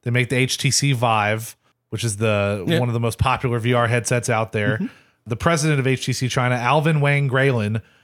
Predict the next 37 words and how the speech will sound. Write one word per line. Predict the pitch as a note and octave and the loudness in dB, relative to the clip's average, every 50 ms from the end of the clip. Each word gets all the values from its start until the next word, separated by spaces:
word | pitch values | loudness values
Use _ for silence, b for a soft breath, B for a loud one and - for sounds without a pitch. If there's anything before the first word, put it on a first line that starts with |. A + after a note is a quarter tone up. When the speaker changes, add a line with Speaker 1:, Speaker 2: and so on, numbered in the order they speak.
| b b b - A2+ | b b b -6 0
Speaker 1:
nonchalantly | B2 C#3+ F3 A3 A#3+ A#3 - - G#3+ F3 F#3 G3 G#3 F#3 E3 F3+ E3 E3 C#3 | 2 2 4 2 2 0 0 0 0 2 2 0 0 0 0 0 0 0 0
leaked | C3+ D#3+ F#3 E3+ - - | 0 0 0 0 -2 -4
Left | B2+ B2 D3 E3 D#3+ - | -2 0 2 2 0 0
four | - D#3+ | -2 -4
Dead | C#3+ B2 D#3 D3 D3 C3+ | -2 0 0 0 0 0
three | G#2 - - - D3 C#3 D3+ F#3 F3+ C3+ B2 A#2+ B2 B2 b b b b b b b b _ | -4 -10 -10 -6 -4 -2 -2 0 0 0 0 -2 -2 -4 b b b b b b b b _
when | - B2+ B2+ | -4 -4 -2
sharing | B2 - - D#3 D3+ D3+ D3+ C#3 | -2 0 0 2 2 2 2 0
some | - - D#3 D3 | -2 -2 -2 -2
of | C#3 A#2+ | -2 -2
the | C3 B2+ | -2 -2
slides | - - - D3+ D3+ D#3+ E3 E3+ E3+ D#3+ - - | -2 -2 0 2 2 2 2 2 0 -2 -6 -8
from | - - C#3+ C#3 | -6 -4 -2 -2
a | C3 | -2
presentation | - - E3 E3 D3 D#3 D3+ - E3+ D#3+ D3 - - D3+ C#3+ | -2 0 -2 0 0 -2 -2 0 0 0 0 0 -2 -2 0
on | C3 C3 C3 A#2+ | 0 0 0 0
V | G2+ C3+ D#3 D#3 | 0 0 2 2
R | D#3 D3+ D3 C#3+ | 2 2 2 0
trends | - - - - - D#3+ E3 C#3+ B2+ B2 A#2+ A#2+ A#2+ - - B B B B B B _ | -2 -4 -8 -4 -2 0 0 2 0 0 -2 -2 -2 -2 -4 B B B B B B _
that | B2+ A2 | -4 0
he | C3 C3+ | 0 2
was | B2+ B2+ A2 | 2 0 0
to | - A#2+ | -2 0
host | F2+ B2+ B2 B2 A#2 - - - - b b b b b b - | 0 2 2 2 0 -2 -4 -4 -6 b b b b b b -12
at | - - | -6 -6
the | B2 | -4
twenty | - - D#3 D3+ C#3+ C3 | -2 0 0 0 0 0
twenty | - - D3 C#3 C#3 C3+ | 0 0 0 0 0 0
Golden | C3 A#2+ B2 C3 C3+ C#3+ C3+ C#3 B2 B2 | -2 0 0 2 2 4 2 2 0 0
V | G#2+ G#2+ C3 D3 D#3+ | -2 -2 -2 -2 0
Awards | D3 C3 A#2 G#2+ G#2 G#2 G2+ G2+ G2 G2 | 0 -2 -2 -2 -2 -4 -4 -6 -6 -6
this | G#2 G#2+ G2 - - | -6 -6 -6 -6 -6
year. | G#2 G2 G2+ A2+ A#2+ - | -4 -4 -4 -4 -4 -2
Speaker 2:
He | - D#3 | 0 2
had | C#3+ D#3 C3 A#2+ | 2 2 2 2
no | C#3+ D#3+ E3+ E3+ | 2 2 2 2
right. | D#3+ D#3+ D3+ C3 C3+ - - - - | 4 4 2 2 0 -2 -4 -10 -14